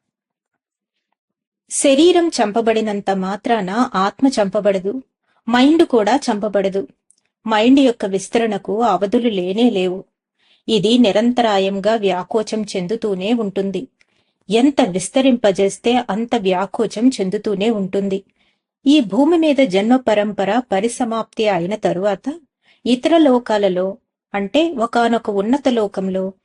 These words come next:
జన్మ తీసుకోవడం జరుగుతుంది. అక్కడ ఆత్మ పరిణామం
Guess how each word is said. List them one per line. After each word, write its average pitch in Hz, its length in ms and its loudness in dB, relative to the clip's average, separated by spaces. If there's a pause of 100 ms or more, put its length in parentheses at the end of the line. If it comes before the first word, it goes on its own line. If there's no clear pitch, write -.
(200)
జన్మ 240 280 4
తీసుకోవడం 208 680 2
జరుగుతుంది. 196 640 -2 (680)
అక్కడ 190 360 -2
ఆత్మ 247 440 2
పరిణామం 196 580 0